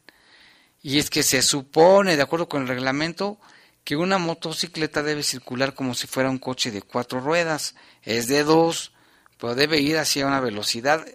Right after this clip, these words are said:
Es más, de ponerse en medio entre un carro y otro. No debe venir ni por las orillas, ni por en medio.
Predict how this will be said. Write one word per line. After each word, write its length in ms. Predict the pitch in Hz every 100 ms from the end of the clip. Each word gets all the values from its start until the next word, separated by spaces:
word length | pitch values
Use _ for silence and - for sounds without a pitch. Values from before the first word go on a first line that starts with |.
| _ -
Es 120 | 139
más, 200 | 165 147
de 100 | 156
ponerse 400 | - 151 190 202
en 100 | 170
medio 300 | 175 160 160
entre 180 | 135 160
un 80 |
carro 260 | 165 165 160
y 120 | 139
otro. 340 | 135 - 120 - - - - -
No 120 | 143
debe 120 | 160
venir 220 | 160 156 160
ni 120 | 147
por 180 | - 127
las 220 | 120 131
orillas, 680 | 123 156 190 185 185 170 143
ni 120 | 131
por 260 | - 120 120
en 160 | 123
medio. 520 | 143 175 170 175 170